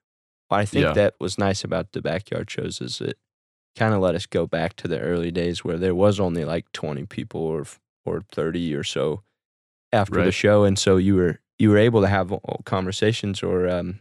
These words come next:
Speaker 1: almost ask about their lives a little bit too, you know?
Speaker 2: Mm-hmm.
Speaker 1: I don't know. It's funny we talk about this 'cause then Nick and I will get back in the van after, like, a string of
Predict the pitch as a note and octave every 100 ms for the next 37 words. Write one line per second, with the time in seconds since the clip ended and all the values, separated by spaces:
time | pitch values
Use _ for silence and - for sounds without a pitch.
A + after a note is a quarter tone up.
0 | _ A2+ B2+ A#2+ G2+ - - _ _ _
1 | _ _ _ _ _ - A#2+ A#2+ - A#2
2 | A#2 G2+ G#2 A#2 C3 G#2+ F#2 F2+ F2 F2+
3 | F#2 F2+ F2 - G#2+ E2+ - - - -
4 | _ _ _ - F2 F#2 G2+ F2 - _
5 | _ _ _ _ _ - F3 E3 D#3+ -
6 | - C3 B2 - D3 C#3+ C#3 B2 A2 A#2
7 | A2 G2+ G2+ G#2+ G#2 - A#2 A#2+ G#2+ _
8 | _ _ - B2 A#2+ G#2 G#2 G2+ G2 G2+
9 | G#2 G2+ - G2 E2+ F#2+ G2 F#2+ F#2 F#2+
10 | F#2 F2+ G2 - F#2 F#2 F2+ - -